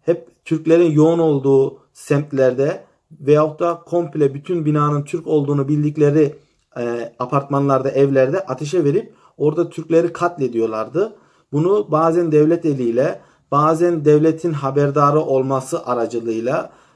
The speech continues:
yani ç-, bunu yapmak için illa bir yerlerden destek almak zorundasınız. Öyle sıradan "Ben canım sıkıldı, şurayı yakacağım, burayı yakacağım." diye bir şey yok yani. Şimdi bu tür olayları yaşandığında hemen anında Cumhurbaşkanının, Başbakanın,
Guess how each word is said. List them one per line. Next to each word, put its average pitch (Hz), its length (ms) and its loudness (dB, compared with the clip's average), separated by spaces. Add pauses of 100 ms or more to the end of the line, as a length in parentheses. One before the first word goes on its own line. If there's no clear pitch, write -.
yani 143 180 0
ç-, 147 280 -10
bunu 156 300 0
yapmak 165 440 0
için 196 300 -8
illa 160 380 -2
bir 156 60 0
yerlerden 156 500 2
destek 143 460 -6
almak 151 320 -2
zorundasınız. 139 840 0
Öyle 147 240 0
sıradan 151 540 0
"Ben 139 180 0
canım 143 320 -2
sıkıldı, 147 500 -2
şurayı 147 380 0
yakacağım, 147 460 0
burayı 147 200 4
yakacağım." 151 440 0
diye 143 160 0
bir 131 40 -10
şey 143 240 0
yok 151 240 0
yani. 107 380 -8 (580)
Şimdi 160 320 -2
bu 170 120 0
tür 175 120 2
olayları 160 500 4
yaşandığında 156 920 0 (340)
hemen 160 280 0
anında 156 540 0
Cumhurbaşkanının, 147 960 0 (300)
Başbakanın, 151 680 -2